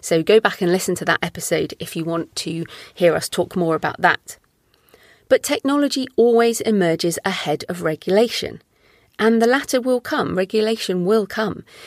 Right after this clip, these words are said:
in the same way that laws around driving and internet safety emerged after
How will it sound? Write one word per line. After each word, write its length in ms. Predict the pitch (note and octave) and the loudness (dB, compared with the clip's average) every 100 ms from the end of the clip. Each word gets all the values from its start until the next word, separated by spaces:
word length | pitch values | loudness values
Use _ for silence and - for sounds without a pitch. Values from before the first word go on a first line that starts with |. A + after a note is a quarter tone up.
| - | 0
in 160 | A#3+ C#4+ | 4 6
the 80 | |
same 320 | D#4+ A3 A3 G#3+ | 4 4 4 4
way 220 | F3+ F#3+ | 2 2
that 160 | G3+ | 0
laws 340 | F#3 F#3 G3 A3 | 2 4 4 2
around 300 | F3 E3+ E3+ | 0 0 0
driving 560 | F#3 F#3 G3+ A3+ A#3+ | 2 2 2 0 -2
and 120 | G#3+ - | -2 0
internet 400 | F#3+ G3 G3+ - | 0 0 -2 -2
safety 460 | - E3+ - F#3 - | -2 -2 -2 -8 -4
emerged 520 | F#3 F3+ F3 E3 - - - - | -2 0 0 -2 -6 -12 -4 0
after 420 | C4 D#4 - | 2 0 -2